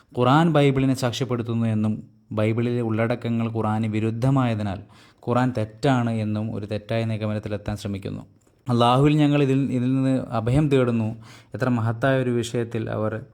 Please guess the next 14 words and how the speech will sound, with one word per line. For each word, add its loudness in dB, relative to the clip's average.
എത്ര -2
മോശമായ 0
ചിന്തയാണ് -4
പുലർത്തുന്നത്. -8
ഖുർആൻ 4
ബൈബിളിലെ 0
ഏതെങ്കിലും 0
ഒരു -2
പ്രത്യേക -6
ഭാഗത്തെ -4
സാക്ഷ്യപ്പെടുത്തുന്നില്ല -6
എന്ന് -2
അവർ -2
മനസ്സിലാക്കുന്നില്ല. -6